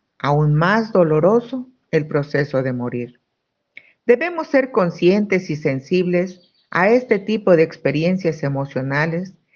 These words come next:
que la persona enferma debe enfrentar y ofrecerle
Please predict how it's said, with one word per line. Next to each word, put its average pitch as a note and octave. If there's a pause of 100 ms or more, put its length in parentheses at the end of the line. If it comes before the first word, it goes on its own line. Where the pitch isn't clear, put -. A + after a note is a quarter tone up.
(180)
que F#3
la A3+
persona F#3+
enferma E3+
debe D#3+
enfrentar B2 (360)
y A#2+
ofrecerle E3+